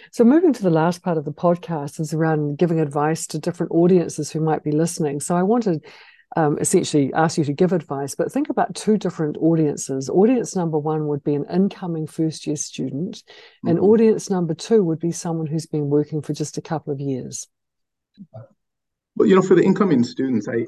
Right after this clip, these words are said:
Speaker 2: I, I just think, as mine wasn't, don't assume your path is fixed. You know, don't accept what someone else's path may be or what you may witness from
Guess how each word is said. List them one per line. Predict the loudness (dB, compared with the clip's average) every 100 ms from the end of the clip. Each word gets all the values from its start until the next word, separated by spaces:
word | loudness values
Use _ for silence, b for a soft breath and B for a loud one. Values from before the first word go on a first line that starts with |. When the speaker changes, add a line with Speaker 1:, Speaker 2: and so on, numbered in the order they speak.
| -8
Speaker 2:
I, | -10 -10 -6
I |
just | -4 -2 0
think, | 0 0 -4 -20 _ _ _ _ _ _ -2
as | 0 2
mine | 2 2 2
wasn't, | 2 0 -2 -6 -8 _ _ _ _ _ 0
don't | 2 2
assume | 0 0
your | -2
path | -4 -6 -8 -10
is | -12
fixed. | -12 -12 -16 _ _ _ _ _ _ _ _ _ _
You | -10
know, | -4
don't | 2 4 4
accept | 4 2 0 -4
what | -2 -2 -2
someone | -4 -4 -4
else's | -6 -8 -12
path | -10 -6 -6 -4
may | -4 -4
be | -2 0 2 0
or | 0 -4 -4
what | -6 -8 -4
you | -4
may | -2 -4
witness | -4 -4 -4 -8
from | -10 -8 -6 -8